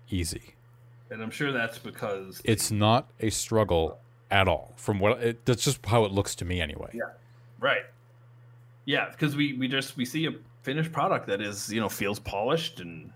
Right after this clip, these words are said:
Speaker 1: Oh my
Speaker 2: knows what
Speaker 1: God.
Speaker 2: it wants to do. It knows how it wants to fit in with everything, and it just does it.
Speaker 1: Right.
Speaker 2: Um,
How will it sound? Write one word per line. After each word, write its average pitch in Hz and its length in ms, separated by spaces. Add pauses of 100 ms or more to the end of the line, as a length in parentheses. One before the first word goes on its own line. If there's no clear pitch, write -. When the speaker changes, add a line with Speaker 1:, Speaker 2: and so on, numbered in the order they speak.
(160)
Speaker 1:
Oh 143 200
my 104 80
Speaker 2:
knows - 140
what 80 80
Speaker 1:
God. 78 80
Speaker 2:
it - 60
wants 123 200 (100)
to 120 80
do. 156 360
It 120 120
knows 127 220
how 131 220
it 110 80
wants 127 380
to 117 200
fit 143 260
in 180 280
with 170 160
everything, 202 460
and 135 80
it 117 100
just - 220
does 127 180
it. - 100 (240)
Speaker 1:
Right. 143 300 (440)
Speaker 2:
Um, 104 360